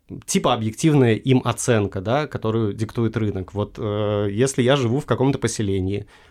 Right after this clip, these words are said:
у меня есть, э, двухстволка, четыре патрона, и две курицы, и я хочу пойти и купить лекарств, например. Вот как мне понять, сколько мне куриц отдавать за эти лекарства? Как я пойму обменный курс?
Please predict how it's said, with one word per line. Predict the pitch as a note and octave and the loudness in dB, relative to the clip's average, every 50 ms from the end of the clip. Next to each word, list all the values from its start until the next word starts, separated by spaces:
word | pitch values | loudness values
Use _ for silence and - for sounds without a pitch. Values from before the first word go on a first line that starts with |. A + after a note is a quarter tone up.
| - | -6
у | - G#2+ | -2 2
меня | G#2+ A2 C3 | 4 4 6
есть, | D3+ C#3 A2 A#2+ C3 C3 - - - | 4 4 4 2 2 0 -2 -4 -2
э, | A2 G#2+ G#2+ G#2 | 0 0 0 0
двухстволка, | F#2+ G#2+ C#3+ D#3 - - B2 A#2 A2 G#2 G#2 G#2 - B2 A2+ A2 | -2 -4 -4 -4 -4 0 2 2 2 2 0 -2 -2 -4 -4 -4
четыре | - C3+ A2+ C#3 C#3+ D#3+ | -6 -6 -2 0 0 0
патрона, | D#3 C#3 B2 - G#2+ G2+ G2+ G2+ G#2+ A2 A#2 - - - - - - | 0 0 -2 -2 -2 -2 0 0 0 -2 -4 -6 -10 -20 -20 -16 -8
и | - A#2+ A2+ | -4 -2 0
две | A2 B2+ C#3 D#3+ | 2 4 4 4
курицы, | - - - A#2 A#2 G#2+ A2 A2 - - A#2+ A#2 A2 | 2 2 0 0 2 2 0 -2 -2 -2 -2 -2 -2
и | A2 - A2+ A2+ A2+ A#2 A2+ A2 A2 A2 G#2+ G#2+ G#2 G#2 G#2 - - | -2 -2 0 0 0 2 2 2 2 2 2 0 0 -2 -4 -6 -4
я | A#2+ A2 A#2+ C3 C#3 | 0 2 2 2 2
хочу | - - A2+ - - B2+ | 2 -2 -4 -2 -2 -2
пойти | - - A2+ A2 A2 - - C3 A#2 | 0 0 0 0 0 0 0 0 0
и | A2 A2 A#2 A2 | 0 0 -2 -4
купить | G#2+ - - A#2 - B2+ B2+ A2+ A2+ - - - - - _ - | -2 -2 -4 -4 0 0 0 0 -2 -6 -10 -12 -14 -18 _ -8
лекарств, | - G#2 A#2+ C3+ - B2+ A2 A2 - - - - - | -2 0 2 2 4 4 2 2 0 -4 -10 -4 0
например. | B2 A#2 - A2+ A2+ A2 G#2 G#2 G#2 | 0 0 2 2 2 4 2 2 0
Вот | G2 - | -4 -2
как | - D3+ D#3 - | 0 0 2 4
мне | C#3+ C3 | 2 2
понять, | - A#2+ A#2 C#3 G3+ G3 | 4 4 4 4 4 2
сколько | - - C3+ C3 - A#2+ | 2 0 0 2 2 2
мне | A2+ A#2 | 2 2
куриц | A2+ - - E3 G3 A3 A3 - - - - - | 2 0 2 2 4 4 2 0 -2 -8 -6 -4
отдавать | A2+ G2+ G2 A2+ A2 A#2 C#3 D#3 C#3+ A#2 | -4 -2 0 0 2 4 2 2 2 0
за | G#2+ G2 A2 A#2 A#2 A#2+ A#2+ A2+ A2 | -2 0 0 2 2 2 2 2 2
эти | B2+ C3 A#2+ - | 0 0 0 2
лекарства? | A#2+ A#2 A#2+ - C3 A2+ G#2+ - - - G2 G2 G2+ - _ _ _ _ - | 0 0 2 2 0 0 0 -2 -6 -10 -10 -10 -12 -14 _ _ _ _ -6
Как | - C3+ C#3 - - | -2 -2 -2 0 0
я | A#2+ A2 | -2 0
пойму | - A#2+ A#2 B2 C#3 A#2+ | 0 2 2 4 4 4
обменный | G#2 G#2+ B2+ B2 A#2+ A#2+ A#2+ | 4 4 4 4 4 4 2
курс? | A#2 - G#2+ G2 - - | 0 -2 -6 -6 -6 -10